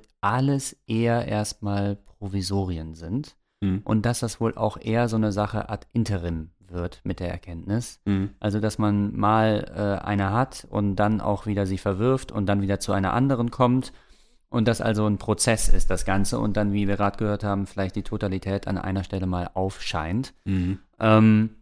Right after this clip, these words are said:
Speaker 1: und
Speaker 2: Wo man sie nicht
Speaker 1: dieses
Speaker 2: vermeiden kann.
Speaker 1: Bewusstsein ist sehr alt. Das steht eigentlich am Anfang der Philosophie und das steht nicht auf Seiten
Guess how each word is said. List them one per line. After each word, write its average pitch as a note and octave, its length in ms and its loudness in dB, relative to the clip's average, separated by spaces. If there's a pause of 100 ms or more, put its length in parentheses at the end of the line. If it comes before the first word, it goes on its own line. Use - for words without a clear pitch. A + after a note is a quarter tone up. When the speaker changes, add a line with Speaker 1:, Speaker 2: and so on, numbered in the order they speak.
(840)
Speaker 1:
und A2 460 4 (520)
Speaker 2:
Wo G2+ 100 4
man F#2+ 140 2
sie F2+ 60 0
nicht F#3+ 100 4
Speaker 1:
dieses A#3 120 8 (120)
Speaker 2:
vermeiden G#2 100 6
kann. D#3 100 8
Speaker 1:
Bewusstsein C#3 640 6 (100)
ist D#3+ 340 0 (120)
sehr G#2 500 -4
alt. E2 400 -14
Das B2+ 220 2
steht - 460 0
eigentlich A#2 480 -2
am G#2+ 140 -2
Anfang A2 380 -2
der G2 100 -2
Philosophie G2+ 600 -4
und A#2 180 -2
das G2+ 100 -2
steht - 300 -4
nicht D3 440 0
auf B2+ 120 0
Seiten B2 500 0